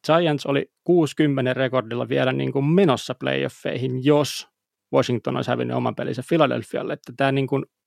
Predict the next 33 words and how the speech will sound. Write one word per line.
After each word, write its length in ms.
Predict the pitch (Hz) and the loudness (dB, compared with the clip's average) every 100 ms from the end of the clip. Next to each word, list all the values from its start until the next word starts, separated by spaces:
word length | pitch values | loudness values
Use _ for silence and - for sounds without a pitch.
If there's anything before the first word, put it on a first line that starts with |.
| _ | _
täällä 240 | 151 156 123 | 2 4 4
taas 180 | 131 | 2
se 80 | - | 0
divaritaso 640 | 127 131 123 110 120 117 110 | 2 4 4 0 -4 -4 -6
on 100 | 110 | -6
tosi 260 | 127 113 | -6 -6
alhaalla. 520 | - 58 113 - - 170 _ - - - - _ - | -4 -4 -4 -6 -8 -10 _ -20 -20 -20 -20 _ -2
Mutta 360 | 143 - 107 107 | -2 0 -2 -2
mitä 240 | - 135 139 | -2 0 2
tu-, 320 | 143 143 - | 2 0 0
taas 200 | - 143 | 0 0
koko 280 | - 143 143 | 0 -2 -2
Giantsin 480 | 127 151 147 135 135 | 2 2 2 0 0
joukkueeseen 580 | 139 139 - 131 131 123 | -2 -2 -6 -8 -6 -4
tulee, 420 | 165 175 131 131 - _ _ | 0 4 4 2 -2 _ _
niin 300 | 127 120 - _ _ _ _ _ | -4 -4 -8 _ _ _ _ _
kenelläkään 720 | 151 156 143 131 - 131 120 117 _ _ - | 0 2 2 0 -4 -2 -2 -4 _ _ -4
ei 260 | 135 123 | -2 -2
ole 100 | 120 - | -4 0
yhtä 360 | 156 143 - 127 - | 2 2 -2 -12 -2
karmeen 560 | 131 123 120 117 120 - _ _ _ - | 0 0 0 -2 -4 -6 _ _ _ -4
huonot 340 | 127 123 117 113 | 2 2 2 0
odotukset 540 | 135 123 123 120 135 | 0 0 0 -6 -2
hyökkäyksen 540 | 147 135 - 117 135 120 | 2 2 0 -6 -4 0
linjan 380 | 131 123 113 110 | 2 2 -2 -2
tasosta, 500 | 123 127 - - 117 - | -2 -2 -6 -6 -8 -4
ainakaan 360 | 131 120 123 117 | -2 0 0 0
mitä 220 | 117 117 | 0 -2
Pro 240 | - 127 | 2 2
Football 360 | 123 127 - 123 | 4 0 0 -2
Focus 380 | - 120 127 123 | 0 -2 -2 -4
on 120 | 127 | -2
kertonut, 540 | 123 127 - 156 139 | -2 -2 -2 -2 -4